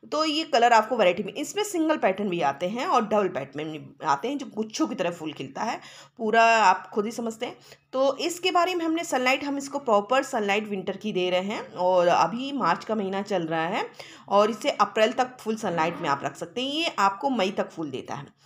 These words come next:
अगर इसकी एक स्टिक पूरी भर जाएगी फूलों से, धीरे, धीरे, धीरे अप्रैल तक भी चलते हैं और मार्च तक भी चलते हैं और अगर चाहे तो मई तक भी चलेगा।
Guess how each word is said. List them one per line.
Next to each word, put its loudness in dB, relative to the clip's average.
अगर 2
इसकी -8
एक 0
स्टिक -4
पूरी 0
भर -4
जाएगी -2
फूलों -4
से, -4
धीरे, 0
धीरे, 0
धीरे -6
अप्रैल 0
तक -6
भी -10
चलते -4
हैं -6
और 4
मार्च 4
तक -2
भी -8
चलते -4
हैं -2
और 2
अगर -2
चाहे -4
तो -2
मई -2
तक -12
भी -16
चलेगा। -18